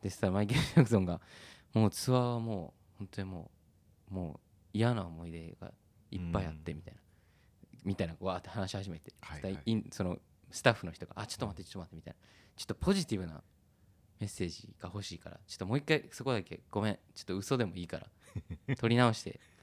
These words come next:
Speaker 1: お-、よし、はい、キュー」っつったら、マイケル・ジャクソンが、「ツアーどうですか？」って言われたら、マイケル・ジャクソンが急に笑顔で、「もうツアー本当に大好きだよ」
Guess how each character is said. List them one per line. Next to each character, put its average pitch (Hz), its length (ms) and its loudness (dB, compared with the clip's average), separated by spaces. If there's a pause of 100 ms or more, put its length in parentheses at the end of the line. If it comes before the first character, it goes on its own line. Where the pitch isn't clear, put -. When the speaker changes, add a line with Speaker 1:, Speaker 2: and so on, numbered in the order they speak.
(280)
Speaker 1:
お-、 117 120 6 (140)
よ 123 120 8
し、 - 100 0
は 147 120 4
い、 - 120 2 (120)
キ 180 140 8
ュ - 40 8
ー」 - 40 4
っ - 20 -16
つ - 100 -16
っ - 40 -18
た - 100 -8
ら、 82 200 -10
マ 110 120 -2
イ - 40 -2
ケ 113 60 -2
ル・ - 60 -4
ジ 156 80 4
ャ 117 40 4
ク - 20 0
ソ - 60 -8
ン - 40 -4
が、 95 100 0
「ツ - 120 4
ア 131 40 10
ー - 20 6
ど 127 100 6
う - 20 8
で 110 60 4
す - 60 -12
か？」 90 80 -2
っ - 20 -6
て 90 100 -4
言 - 20 2
わ 87 40 0
れ 82 40 -4
た - 80 -8
ら、 87 40 -4
マ 101 80 2
イ 104 40 2
ケ 107 80 -2
ル・ - 20 0
ジ 101 60 -2
ャ 101 40 -2
ク 98 40 -10
ソ 95 60 -4
ン - 20 -6
が 82 60 -10
急 110 160 -2
に 101 80 2
笑 110 100 6
顔 87 140 4
で、 80 180 -6 (500)
「も 98 60 -8
う - 40 -12
ツ - 220 -2
ア 117 60 2
ー 107 40 0
本 120 200 -2
当 120 80 -2
に 113 100 0
大 113 180 4
好 - 60 -4
き - 100 -6
だ 85 120 -2
よ」 82 140 -6